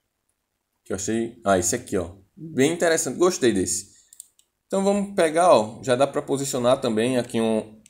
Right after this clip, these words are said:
em algum outro lugar. Dá pra rotacionar também a figura, apertando R. Ó, rotaciona. Deixa eu ver aqui. Se apertar com o botão direito, some. A gente volta aqui.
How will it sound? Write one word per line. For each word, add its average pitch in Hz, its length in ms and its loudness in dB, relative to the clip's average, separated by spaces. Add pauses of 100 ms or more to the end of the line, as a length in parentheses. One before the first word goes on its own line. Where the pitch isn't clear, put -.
em 113 100 -4
algum 113 480 -2
outro 107 180 -2
lugar. 120 460 4
Dá 139 140 8
pra 147 140 4
rotacionar 139 840 4
também 113 220 0
a 113 40 -2
figura, 117 600 0
apertando 107 480 -2
R. 113 540 4
Ó, 101 200 -6 (460)
rotaciona. 107 920 -4 (600)
Deixa - 160 -8
eu - 20 -2
ver 113 160 0
aqui. 90 540 -10
Se - 100 -6
apertar 117 300 -2
com - 100 -10
o 113 60 -4
botão 104 260 -4
direito, 98 400 -2
some. 135 640 -4 (760)
A 101 80 -12
gente 101 240 -12
volta 98 240 -6
aqui. 135 640 -8